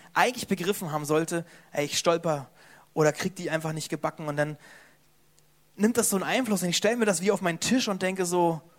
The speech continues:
"Ja, schön, André, hast du mal wieder nicht hingekriegt." Ja, und dann, dann ist das so was, was mich irgendwie anlacht und ich denke dann so, "Naja, hm, funktioniert halt nicht." Andere, die sagen, "Ey, pff, ich bin so antriebslos, ich, ich fühle mich wie eine Null, weil ich komm einfach nicht aus dem Bett und muss dann abends in den Gottesdienst gehen."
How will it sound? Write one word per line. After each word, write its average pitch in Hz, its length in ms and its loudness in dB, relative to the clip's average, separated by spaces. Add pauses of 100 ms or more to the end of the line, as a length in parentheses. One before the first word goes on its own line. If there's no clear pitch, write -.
(160)
"Ja, 135 180 -4
schön, 160 300 2
André, 123 280 -6
hast 135 160 -6
du 165 60 -4
mal 151 100 0
wieder 151 140 0
nicht 120 160 -6
hingekriegt." - 560 -14 (600)
Ja, 170 100 -2
und 175 100 -2
dann, 185 140 2 (200)
dann 185 140 -4
ist 233 180 -2
das 226 120 0
so 202 140 2
was, 190 200 -2
was 202 140 -2
mich 190 140 -4
irgendwie 180 200 -4
anlacht 214 440 -2
und 170 100 -6
ich - 80 -10
denke 160 160 -8
dann 151 100 -6
so, 151 100 -6
"Naja, 240 320 -2
hm, 226 140 -4 (800)
funktioniert 196 440 -4
halt 170 160 2
nicht." 131 300 -10 (220)
Andere, 214 280 4
die 208 60 8
sagen, 202 200 4 (220)
"Ey, 202 340 -4 (100)
pff, - 260 -6
ich - 140 -8
bin 196 140 -2
so 202 160 2
antriebslos, 185 680 -2
ich, - 160 -12
ich - 120 -8
fühle 214 180 -2
mich 196 180 -6
wie 220 60 -2
eine 214 100 -2
Null, 214 200 4
weil 190 120 0
ich 190 120 -6
komm 202 220 -6
einfach 190 280 -6
nicht 185 160 -8
aus 175 120 -10
dem 170 160 -8
Bett 165 180 -6
und 160 80 -10
muss 156 120 -10
dann 151 140 -10
abends 139 220 -10
in 135 60 -14
den 135 40 -12
Gottesdienst 123 360 -12
gehen." - 140 -20